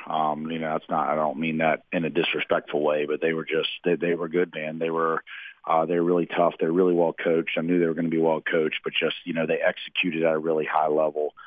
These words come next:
um, against us, and, and we did not. So, you know, it was really disappointing just because, you know, we put a lot,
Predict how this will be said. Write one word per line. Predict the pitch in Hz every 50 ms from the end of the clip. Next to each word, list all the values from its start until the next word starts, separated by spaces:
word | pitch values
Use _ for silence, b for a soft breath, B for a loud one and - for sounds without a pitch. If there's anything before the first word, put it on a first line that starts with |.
| B B B B B
um, | - 87 85 82 80 80
against | 80 85 80 95 90 85 78 - -
us, | 87 87 - -
and, | 85 82 82 78
and | 78 80 80 78 78 80
we | 87 85
did | - 85 78 78
not. | 82 82 80 78 76 71 - - -
So, | - 85 80 80 80 78 78 B B B B B B
you | - 95
know, | 95 92
it | 92
was | 95 95 110
really | 113 101 95
disappointing | 90 92 - - - - 87 87 87 87 85 82 82
just | 82 82 -
because, | - 87 - 90 85 82 78
you | 85 82
know, | 82 78
we | 78 76
put | - 92 82
a | 78
lot, | 78 82 80 80 78